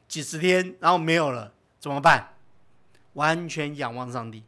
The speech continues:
所以这个经文，这段的经文为什么会在圣经里面如此的宝贝？就是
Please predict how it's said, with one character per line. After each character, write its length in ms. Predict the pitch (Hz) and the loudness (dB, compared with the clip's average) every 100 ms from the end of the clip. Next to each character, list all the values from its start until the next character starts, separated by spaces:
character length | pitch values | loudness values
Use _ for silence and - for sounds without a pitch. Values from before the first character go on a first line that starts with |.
| _ _ _ _ _ - - | _ _ _ _ _ -20 -2
所 140 | 349 | 0
以 40 | |
这 200 | 269 - | 0 0
个 160 | 294 247 | 4 4
经 420 | 240 - 269 269 | 2 0 0 2
文， 260 | 254 208 214 | 2 2 0
这 160 | - 277 | -2 2
段 180 | 269 | 2
的 80 | 240 | 2
经 240 | 233 254 247 | -2 -2 -2
文 140 | 226 | -2
为 100 | 262 | -2
什 160 | 202 214 | -4 -6
么 100 | 214 | -2
会 140 | 233 | -2
在 160 | 233 226 | -2 -4
圣 240 | - 226 | -4 -6
经 160 | 214 226 | -6 -4
里 60 | |
面 180 | 214 226 | -4 -4
如 160 | 208 233 | -6 -8
此 140 | 202 | -4
的 80 | 214 | -4
宝 200 | 190 240 | 2 2
贝？ 400 | 254 226 131 - _ _ _ - - | 6 4 2 -8 _ _ _ -20 -4
就 160 | 339 | -2
是 240 | 285 311 | 0 -2